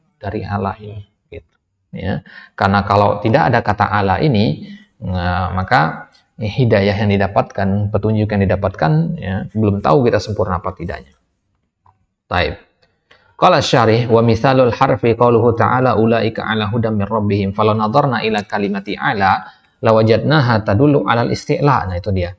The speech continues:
"Wal huda ma'nan minal ma'ani, falaysa yurkabu alaihi." Ya. Maka,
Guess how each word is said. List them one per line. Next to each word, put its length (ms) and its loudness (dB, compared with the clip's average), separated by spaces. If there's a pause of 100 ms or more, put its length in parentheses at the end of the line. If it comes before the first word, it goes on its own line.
(100)
"Wal 200 2
huda 560 2
ma'nan 400 -2
minal 240 -2
ma'ani, 560 -4
falaysa 440 -2
yurkabu 520 -2
alaihi." 560 -8 (280)
Ya. 240 -8 (600)
Maka, 560 0